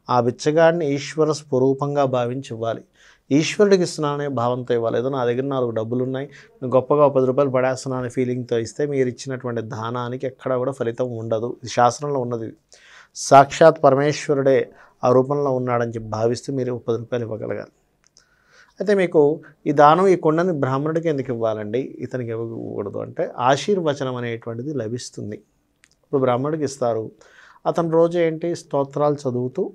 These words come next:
ఉన్నటువంటి అదే వాక్కుతోని ఆశీర్వదిస్తాడు. మనం బ్లెస్సింగ్స్ పొందినప్పుడు ఏమవుతాయి, మనకు ఉన్నటువంటి కొంత కర్మలు తొలగిపోతాయి కదా. భగవత్ ఆశీర్వచనం రావడం ద్వారా కొంత ఇది అవుతుంది.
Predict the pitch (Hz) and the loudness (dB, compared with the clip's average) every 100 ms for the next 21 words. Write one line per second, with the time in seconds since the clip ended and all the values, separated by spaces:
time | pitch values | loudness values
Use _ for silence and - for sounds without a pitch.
0 | - 131 135 127 127 117 117 151 170 139 | -8 -4 -4 -2 -2 -2 2 4 4 2
1 | 131 139 120 123 214 - _ _ _ _ | 0 -4 -6 -6 -6 -10 _ _ _ _
2 | - 135 131 143 143 123 - - 117 - | -4 -2 0 0 0 -2 -6 -8 -8 -10
3 | _ _ _ _ _ _ _ 147 165 160 | _ _ _ _ _ _ _ -8 -6 -2
4 | 139 196 - 226 214 180 156 151 143 143 | 0 0 0 -2 -2 -2 0 0 0 0
5 | 135 131 139 135 139 143 143 139 143 151 | 0 0 0 0 0 0 -4 -4 -4 -4
6 | 147 139 202 220 - _ - 143 143 175 | -4 -4 -8 -8 -20 _ -4 -2 -2 -4
7 | 170 123 127 135 104 113 - _ _ _ | -4 -6 -4 -6 -10 -12 -16 _ _ _
8 | - 156 214 - _ _ _ _ _ _ | -6 -2 -2 -2 _ _ _ _ _ _
9 | _ - 151 151 160 156 139 - 143 135 | _ -6 0 2 2 2 2 2 -2 -2
10 | 123 120 117 110 117 120 117 151 170 135 | -4 -4 -2 0 -2 -2 -4 -4 -6 -4
11 | 117 107 - | -4 -6 -10